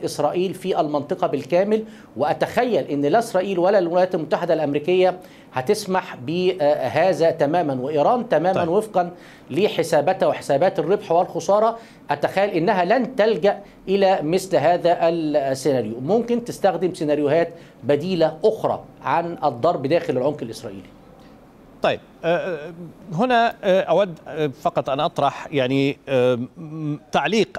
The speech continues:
Speaker 2: أمريكي، آه، حول، يعني، الضربة الإسرائيلية على القنصلية الإيرانية في دمشق، حتى نفهم أين يمكن أن تقف أمريكا من أي تصعيد بين الطرفين. فصحيفة Washington Post نقلت عن مسؤولين أمريكيين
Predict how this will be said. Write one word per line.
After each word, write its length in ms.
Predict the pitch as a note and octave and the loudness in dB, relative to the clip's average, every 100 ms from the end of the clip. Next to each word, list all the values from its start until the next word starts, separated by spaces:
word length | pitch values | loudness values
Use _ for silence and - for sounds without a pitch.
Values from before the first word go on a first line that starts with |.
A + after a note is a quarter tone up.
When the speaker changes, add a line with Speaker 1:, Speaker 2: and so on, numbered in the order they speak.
| - | -4
Speaker 2:
أمريكي، 640 | C3+ D#3+ C3 - A2+ C3+ - - - - - B2+ | 0 0 -2 -2 -2 -2 -4 -20 -20 -20 -6 0
آه، 140 | C3 | 0
حول، 440 | - E3+ D3+ D3 D3 - | 0 0 2 0 0 -6
يعني، 440 | D3+ C3+ C3+ C#3 - | -4 -2 -2 -4 -4
الضربة 800 | C#3+ C#3+ C#3 - C3+ E3 C3 C3 | -4 -2 -4 -6 -2 -2 0 0
الإسرائيلية 800 | C#3 C3+ - C3 A#2 B2+ C#3+ B2+ | -2 -8 -8 -4 -4 -2 0 0
على 340 | A#2 B2 A2+ | 0 0 -2
القنصلية 640 | A#2+ C3 A#2+ - B2+ C#3 A#2 | -2 -6 -8 -6 -4 -2 -2
الإيرانية 640 | A2+ A2 A#2 A2 B2+ B2+ | -4 -10 -8 -6 -4 -4
في 220 | - D#3 | -2 -4
دمشق، 520 | A#2 B2+ D#3 F3+ - | 0 0 0 -2 -8
حتى 280 | - - F#3 | -8 -2 0
نفهم 400 | A3+ - F#3 G#3 - - - - _ - | 0 0 -2 -2 -6 -20 -20 -20 _ -2
أين 160 | A3 G#3+ | 0 2
يمكن 320 | G#3+ G#3+ G3+ | 2 2 2
أن 180 | E3+ E3 | 2 0
تقف 300 | G3 F3+ D3 | -2 -2 0
أمريكا 720 | D3 F3+ F#3 B2+ A#2 C#3 - _ | 0 2 0 0 0 0 -4 _
من 240 | C3+ D#3 F3+ | -4 -2 0
أي 160 | F#3 | 0
تصعيد 540 | F3 C#3+ - D#3 A2+ G2+ | 0 -4 -2 -2 0 0
بين 240 | A#2 A2+ | 0 0
الطرفين. 800 | A#2 - D3+ - C3+ B2 A#2 G2+ | -2 -2 -6 -2 -4 0 -2 -2
فصحيفة 500 | C#3+ B2+ E3+ A3+ G#3 | -4 -4 -2 0 0
Washington 460 | G3+ G#3 A3 G3 E3+ - | -2 -2 -4 -4 -4 0
Post 420 | C#3 A2+ - - _ _ - - _ | 2 2 -2 -12 _ _ -20 -20 _
نقلت 400 | G#3 A3+ F3 D#3+ | -4 0 2 0
عن 180 | C#3+ F3+ | 0 -2
مسؤولين 500 | F3 - C#3+ D3 F3+ | -2 -4 -4 -2 0
أمريكيين 960 | E3 F3 D3+ D3 D3 - C3 A2+ F#2+ | 0 -2 -2 -2 -2 -2 -2 -2 -4